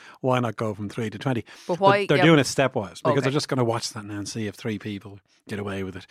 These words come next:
Speaker 1: Now, they're bound to, uh, uh, you know, it's just caution,
Speaker 2: Yeah.
Speaker 1: you see. The big fear we have, the only, f-, well, there's two, the two fears we have are this, and Chile tell us this. In Chile, they vaccinated about forty percent of the people,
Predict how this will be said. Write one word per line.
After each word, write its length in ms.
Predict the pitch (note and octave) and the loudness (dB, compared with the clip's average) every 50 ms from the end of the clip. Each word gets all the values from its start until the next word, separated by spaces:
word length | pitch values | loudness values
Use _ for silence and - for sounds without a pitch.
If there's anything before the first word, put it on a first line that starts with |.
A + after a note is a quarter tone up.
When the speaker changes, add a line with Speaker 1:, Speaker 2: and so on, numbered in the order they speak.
| - - - | -20 -12 -8
Speaker 1:
Now, 80 | - D3 | -2 0
they're 100 | C#3+ C#3+ | 2 4
bound 260 | B2+ E3+ G3 A3 F#3+ | 4 4 4 4 2
to, 60 | - A#2 G2 G2+ A#2 G#2+ C#3+ D3+ - - | 0 -4 -6 -6 -8 -8 -8 -8 -8 -8
uh, 80 | D#3+ | -10
uh, 40 | C#3 - - - - - - _ - | -10 -10 -12 -18 -20 -20 -20 _ -2
you 80 | D#3+ | -2
know, 80 | C3+ A2+ | -2 -2
it's 200 | A#2 - - D3+ - | -4 -8 -10 -2 -2
just 180 | G#3+ - - | -2 -2 0
caution, 480 | - - C#3+ C3 C3 B2 - - F#2+ - _ _ _ _ _ _ _ - | 0 2 2 2 2 0 -4 -8 -14 -18 _ _ _ _ _ _ _ -10
Speaker 2:
Yeah. 140 | D#3 A#2 A2 | -6 -6 -6
Speaker 1:
you 60 | G2 | -6
see. 180 | - - F2+ - - - - - - - - - - - _ | -8 -10 -14 -18 -20 -20 -20 -20 -20 -20 -20 -20 -20 -10 _
The 100 | - C#3+ | -6 0
big 240 | B2 F3 G#3 A#3 G#3 | 4 4 4 4 2
fear 280 | - - G3 F3+ F3 | 0 2 4 4 6
we 120 | D#3+ C#3+ B2+ | 6 6 6
have, 240 | B2 B2+ A#2+ A#2 A#2 | 6 6 4 4 4
the 120 | C3+ F3 | 4 6
only, 140 | A#3 D4 C#4+ | 6 6 6
f-, 240 | F3+ - - - - | 4 2 -4 -14 -4
well, 100 | _ D#3 | _ 0
there's 100 | C#3+ D3+ | 0 0
two, 280 | - - A3+ A#3+ A#3 G#3 | 2 2 2 4 4 0
the 140 | G3 - C#3+ | -2 -4 -2
two 220 | - - A#3+ B3+ | 0 2 2 2
fears 280 | G3 - G#3 F#3 D#3+ C3+ | 2 4 4 4 4 4
we 100 | C#3 A2+ | 4 2
have 140 | A#2+ A#2 A2 | 2 2 0
are 80 | G2+ | -2
this, 280 | F2+ E2 - - - - _ _ - - - - - - _ - | -4 -6 -12 -14 -16 -16 _ _ -20 -20 -20 -20 -20 -20 _ -10
and 100 | A#2 A2 | -8 -4
Chile 440 | - - - E3+ F3 E3+ F3 E3+ C#3 | -2 2 4 4 6 6 6 2 2
tell 240 | - C#3+ C3 A#2 | 0 -2 -2 -2
us 140 | G#2+ G2+ - | -2 -6 -8
this. 320 | - - - - - - - _ _ _ _ _ _ _ _ _ _ _ _ _ _ - - | -14 -16 -16 -14 -14 -14 -14 _ _ _ _ _ _ _ _ _ _ _ _ _ _ -10 -6
In 100 | A#2+ A#2 | -4 -4
Chile, 320 | G#2+ - - G3 G#3 A3 | 0 2 4 6 6 6
they 140 | G3+ D#3+ D3 C3 | 6 6 4 4
vaccinated 540 | C3 C3 - - - B2 A#2 A2+ G#2 A2 | 4 2 0 0 -2 -2 -2 -2 -2 -2
about 160 | A2 G#2 G#2 G2 | -4 -4 -4 -2
forty 260 | - - C3 B2+ B2 | 0 2 4 4 4
percent 200 | A2 G2+ A2+ G#2 | 2 0 -2 -4
of 40 | F#2 | -6
the 60 | F#2 | -8
people, 340 | - F#2 F2+ E2+ - - _ | -12 -14 -16 -18 -20 -20 _